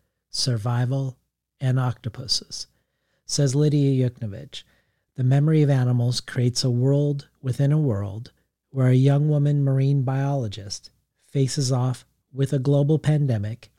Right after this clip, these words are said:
and the hopes for a vaccine by diving into her own past.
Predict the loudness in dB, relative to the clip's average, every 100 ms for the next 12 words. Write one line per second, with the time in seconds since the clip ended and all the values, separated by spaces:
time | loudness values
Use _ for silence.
0 | _ _ _ -8 -2 0 0 0 -2 -6
1 | -4 -2 0 -2 -4 -4 -6 -6 -12 -16
2 | _ _ _ _ _ -4 -2 -2 0 0
3 | 2 0 0 -4 -2 -2 0 0 -2 -2
4 | -2 -4 -6 -6 -8 -6 -8 -8